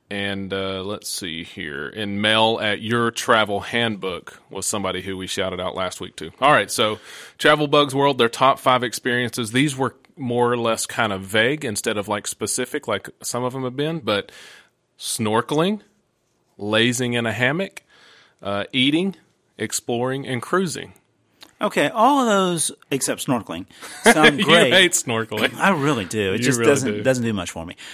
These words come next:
Speaker 2: But, but I think that, uh, I, I like that they responded, but I think I would like to know where they
Speaker 1: Yeah.
Speaker 2: did those things.
Speaker 1: Yeah.
Speaker 2: You know, where, where was it so special? 'Cause
Speaker 1: Yeah.
Speaker 2: I can,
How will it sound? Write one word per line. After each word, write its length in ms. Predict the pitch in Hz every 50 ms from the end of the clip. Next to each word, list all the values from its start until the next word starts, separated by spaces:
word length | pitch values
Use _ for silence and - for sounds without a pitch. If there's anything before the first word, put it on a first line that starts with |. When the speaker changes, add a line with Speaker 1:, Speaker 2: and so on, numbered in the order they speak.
| - - - _ -
Speaker 2:
But, 300 | 120 139 135 - - - - - - - - _ _ - _ _ -
but 260 | - 127 135 135 - -
I 100 | 143 147
think 300 | - - 220 202 185 170
that, 200 | 165 151 147 -
uh, 260 | 135 120 107 104 104 - _ -
I, 100 | 139 139
I 140 | - 151 156
like 220 | 160 185 202 170
that 80 | 175 156
they 100 | 165 156
responded, 540 | 147 131 - - 160 147 143 139 127 113
but 180 | 117 117 113 -
I 140 | - 120 127
think 220 | 135 - 156 143 147
I 20 |
would 120 | 135 123
like 120 | 120 117 113
to 60 | 127
know 120 | 123 107 92
where 580 | 92 87 92 104 107 113 117 117 107 104 101
they 200 | 98 92 101 98 117
Speaker 1:
Yeah. 280 | 123 120 117 110 104
Speaker 2:
did 220 | 104 135 135 127 110
those 260 | 110 98 90 - -
things. 400 | - 87 80 69 - - - -
Speaker 1:
Yeah. 120 | 101 90
Speaker 2:
You 40 | 80
know, 140 | 85 80 80 92 -
where, 220 | - 107 123 139 135
where 220 | 135 160 180 196
was 140 | 180 160 147
it 60 | 123
so 140 | - - 107
special? 480 | - - - 87 80 - - 67 - - 202
'Cause 160 | 254 220 147
Speaker 1:
Yeah. 60 | 139
Speaker 2:
I 60 | 175
can, 200 | 185 175 220 -